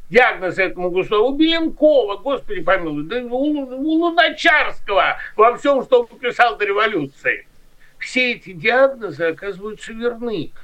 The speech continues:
А уж Мережковского, э, "Больная Россия", можно перепечатать, особенно статью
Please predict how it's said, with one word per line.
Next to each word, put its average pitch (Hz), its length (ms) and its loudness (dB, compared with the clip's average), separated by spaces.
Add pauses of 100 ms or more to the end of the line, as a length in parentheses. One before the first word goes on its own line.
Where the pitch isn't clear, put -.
(140)
А - 120 2
уж 160 200 0
Мережковского, 180 1120 0
э, 160 260 -6
"Больная 151 760 0
Россия", 156 420 -6
можно 170 320 -6
перепечатать, 185 720 -4
особенно 170 680 -2
статью 165 560 -2